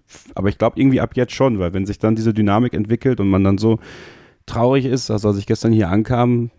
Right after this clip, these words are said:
dachte ich so, hm, bin noch gar nicht bereit für einen Abend ohne diese Leute.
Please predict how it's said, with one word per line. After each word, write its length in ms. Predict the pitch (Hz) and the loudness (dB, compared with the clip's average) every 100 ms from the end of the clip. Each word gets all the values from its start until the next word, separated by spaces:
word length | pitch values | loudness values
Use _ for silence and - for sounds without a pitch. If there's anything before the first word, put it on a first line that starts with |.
| - | -6
dachte 140 | 110 | -6
ich 60 | - | -2
so, 120 | 104 95 - - - - - - - _ - | -4 -4 -6 -6 -10 -14 -20 -20 -20 _ -4
hm, 260 | 85 82 - _ - - - | -4 -4 -12 _ -20 -14 -2
bin 80 | |
noch 100 | 110 | -2
gar 120 | - 101 | 0 -2
nicht 140 | - | -2
bereit 300 | 104 98 139 | -4 -2 -2
für 100 | - | -2
einen 80 | 110 | -2
Abend 240 | 110 110 | 0 0
ohne 200 | 107 151 | 2 2
diese 180 | 101 90 | 2 0
Leute. 360 | 85 87 123 | 0 0 -2